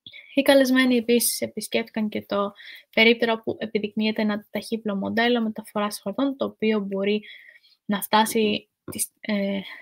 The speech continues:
έως και τα πεντακόσια χιλιόμετρα την ώρα. Μετά την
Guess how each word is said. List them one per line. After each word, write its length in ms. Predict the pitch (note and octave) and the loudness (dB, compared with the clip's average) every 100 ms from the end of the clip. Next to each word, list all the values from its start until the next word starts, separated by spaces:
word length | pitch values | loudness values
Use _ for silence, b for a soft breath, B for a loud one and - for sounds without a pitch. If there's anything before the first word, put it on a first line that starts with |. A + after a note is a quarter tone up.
| B B | B B
έως 220 | A3+ A3 | 0 0
και 100 | - | -2
τα 100 | G#3+ | -8
πεντακόσια 440 | - G3+ A3 G#3+ G#3+ | -4 -4 -4 -6 -10
χιλιόμετρα 420 | - G3 G#3 G#3 | -8 -4 -2 -2
την 180 | G#3+ A3+ | 2 4
ώρα. 300 | A3 F#3 - _ _ _ _ _ B B B B B B _ - _ _ b b _ _ | 4 2 -8 _ _ _ _ _ B B B B B B _ -20 _ _ b b _ _
Μετά 280 | C4 C4+ E4 | 8 10 8
την 160 | F4 | 10